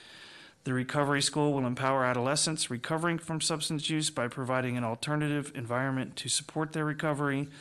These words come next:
while making progress towards a high school diploma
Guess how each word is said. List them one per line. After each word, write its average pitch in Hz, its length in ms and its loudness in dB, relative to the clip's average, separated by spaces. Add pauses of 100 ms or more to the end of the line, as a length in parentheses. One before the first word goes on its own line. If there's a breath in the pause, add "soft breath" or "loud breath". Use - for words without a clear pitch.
(280 loud breath)
while 123 160 -4
making 147 380 0
progress 127 440 -2
towards 120 240 -4
a 123 60 -2
high 135 160 0
school 151 220 -2
diploma 113 540 -2